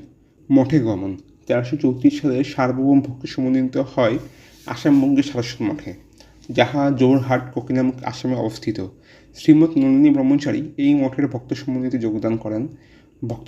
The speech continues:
সম্মেলনের পর তিনি মঠেই অবস্থান করেন। তেরোশো চৌত্রিশ সাল হইতে তেরোশো চুয়াল্লিশ সাল পর্যন্ত দীর্ঘ দশ বৎসর তিনি মঠে অবস্থান করেন। মঠে তিনি বেদান্ত ও উপনিষদ পড়েন এবং ভৈরবী মায়ের সেবায় নিযুক্ত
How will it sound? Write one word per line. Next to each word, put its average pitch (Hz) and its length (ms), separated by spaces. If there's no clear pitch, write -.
সম্মেলনের 151 500
পর 117 100
তিনি 135 140
মঠেই 120 320
অবস্থান 107 300
করেন। - 200
তেরোশো 127 380
চৌত্রিশ - 420
সাল 131 200
হইতে 123 220
তেরোশো 139 340
চুয়াল্লিশ 151 400
সাল 156 160
পর্যন্ত 131 280
দীর্ঘ 120 160
দশ 123 120
বৎসর 131 320
তিনি 131 140
মঠে 117 240
অবস্থান 120 320
করেন। - 180
মঠে 127 300
তিনি 160 140
বেদান্ত 127 360
ও - 20
উপনিষদ 127 460
পড়েন 113 220
এবং 123 160
ভৈরবী 123 400
মায়ের 139 280
সেবায় 131 300
নিযুক্ত 117 260